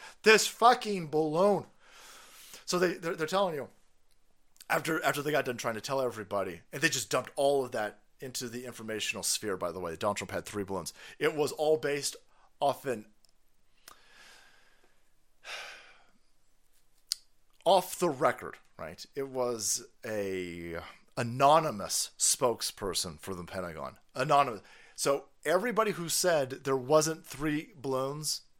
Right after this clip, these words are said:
being flown over America under Donald Trump's tenure, they all went out and, uh, you got, again, John Bolton hates Donald Trump. John Bolton. Th-, none of these, um,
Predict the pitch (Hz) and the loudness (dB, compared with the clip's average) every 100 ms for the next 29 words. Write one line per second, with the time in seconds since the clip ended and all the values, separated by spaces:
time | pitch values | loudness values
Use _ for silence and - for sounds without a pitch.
0 | - - 127 127 120 139 139 131 131 139 | -20 -12 -6 -4 -2 -2 2 0 0 -4
1 | 139 120 117 123 127 151 123 113 113 120 | -4 -2 0 0 -2 -4 -6 -2 -2 -2
2 | 110 113 - 131 127 127 123 - - - | -8 -8 -8 -8 -4 -4 -4 -14 -12 -2
3 | 139 - _ 151 151 156 165 135 139 123 | -2 -2 _ 4 6 8 6 2 0 2
4 | 123 127 117 101 101 107 95 92 104 87 | 0 -2 -6 -6 -6 -4 -4 -6 -4 -4
5 | - - 110 160 135 85 - - 113 143 | -4 -16 -12 -2 0 0 -10 -8 4 4
6 | 151 139 151 90 123 139 - 95 82 78 | 6 2 2 -2 -4 -2 0 -2 -2 -6
7 | 69 131 147 139 147 - 80 - - _ | -2 2 2 2 -2 -2 -12 -16 -20 _
8 | _ _ _ _ _ - _ _ _ _ | _ _ _ _ _ -20 _ _ _ _
9 | 123 123 131 190 165 117 98 76 - - | -8 4 8 8 6 0 -4 -4 -8 -10
10 | _ _ - - - - - - _ _ | _ _ -20 -20 -20 -20 -20 -20 _ _
11 | _ - 107 92 80 | _ -6 -2 -2 -4